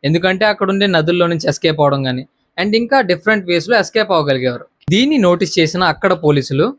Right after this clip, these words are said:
దొంగల్ని పట్టుకోవడం కోసం ఒక డిఫరెంట్ టెక్నిక్‌ని ఉపయోగించడం మొదలుపెట్టారు. అక్కడున్న పోలీసులు గేదెల పైన పెట్రోలింగ్ చేయడం మొదలుపెట్టారు. ఎందుకంటే ఈ గేదెలు అక్కడున్న ఎలాంటి కండిషన్స్‌లోనైనా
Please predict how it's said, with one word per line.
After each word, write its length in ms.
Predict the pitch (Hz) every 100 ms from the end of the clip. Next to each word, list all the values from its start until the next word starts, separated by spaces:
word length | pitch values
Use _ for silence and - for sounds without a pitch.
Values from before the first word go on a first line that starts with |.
| _
దొంగల్ని 400 | - 185 262 285
పట్టుకోవడం 480 | 233 185 185 196 190
కోసం 260 | 165 151 196
ఒక 200 | 254 233
డిఫరెంట్ 480 | 220 156 156 220 220
టెక్నిక్‌ని 460 | 208 196 185 160 269
ఉపయోగించడం 600 | 208 233 226 208 196 196
మొదలుపెట్టారు. 600 | 170 143 147 147 127 123 - _ _
అక్కడున్న 420 | - - 262 214 220
పోలీసులు 520 | 175 160 143 131 160 269 _ _ 147
గేదెల 380 | 170 240 277
పైన 220 | 269 220 247
పెట్రోలింగ్ 580 | 220 208 226 240 220 208
చేయడం 180 | 202 165
మొదలుపెట్టారు. 520 | 143 139 135 127 120 _ _ _ _
ఎందుకంటే 460 | 143 185 233 233 277
ఈ 120 | 240 220
గేదెలు 360 | 185 214 202
అక్కడున్న 400 | 233 170 190 202 226
ఎలాంటి 340 | 147 147 202 220
కండిషన్స్‌లోనైనా 880 | 214 190 196 202 180 175 151 139